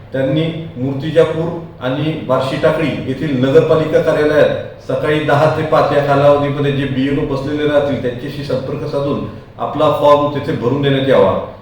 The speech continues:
तसेच ग्रामीण भागामध्ये, अ, जिल्हा परिषद हायस्कूल माना,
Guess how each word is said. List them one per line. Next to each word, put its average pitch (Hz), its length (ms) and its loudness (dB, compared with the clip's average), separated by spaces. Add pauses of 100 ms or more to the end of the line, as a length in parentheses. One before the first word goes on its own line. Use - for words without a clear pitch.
(180)
तसेच 151 280 -4
ग्रामीण 139 340 2
भागामध्ये, 147 480 4 (600)
अ, 127 460 2 (440)
जिल्हा 151 220 2
परिषद 175 380 2 (260)
हायस्कूल 135 340 0
माना, 156 680 2